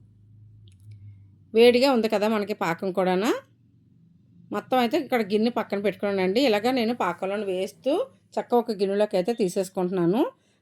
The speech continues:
మనం ఈ బె-, ఈ బెల్లం గవ్వలు చేసుకున్నప్పుడు ఎవరి సాయం లేకుండా మనమే సింగిల్గా చేసేసుకోవచ్చు. చూస్తున్నారు కదా, కిందకి మీదకి ఇలా కలపడం వల్ల మనకి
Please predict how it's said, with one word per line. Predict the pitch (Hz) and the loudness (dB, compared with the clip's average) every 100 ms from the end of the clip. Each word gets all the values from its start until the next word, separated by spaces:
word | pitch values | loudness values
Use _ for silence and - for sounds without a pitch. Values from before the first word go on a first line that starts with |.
| - | -6
మనం | 233 285 | 0 2
ఈ | 285 | 2
బె-, | 247 - | 2 2
ఈ | 220 | 2
బెల్లం | 220 220 208 240 | 2 2 2 2
గవ్వలు | 247 247 240 | 2 2 0
చేసుకున్నప్పుడు | 196 - 220 190 233 | -2 -2 -6 -4 0
ఎవరి | 247 185 185 | 2 0 0
సాయం | 202 202 | -2 0
లేకుండా | 196 170 190 233 | 0 -2 -2 -4
మనమే | 240 185 214 | -2 -2 -4
సింగిల్గా | 226 175 180 202 | -2 -2 0 -2
చేసేసుకోవచ్చు. | 196 170 185 - 190 170 170 269 494 - _ _ _ _ _ _ _ _ | -2 -4 -6 -4 0 0 0 -2 -2 -6 _ _ _ _ _ _ _ _
చూస్తున్నారు | - 262 269 269 | 0 0 0 -2
కదా, | 254 226 | 0 0
కిందకి | 320 240 226 277 | 0 -2 -2 -2
మీదకి | 247 226 226 | -2 0 0
ఇలా | 226 | -2
కలపడం | 226 185 190 196 | 0 -2 -2 -2
వల్ల | 202 254 | 0 0
మనకి | 302 226 226 | 0 0 0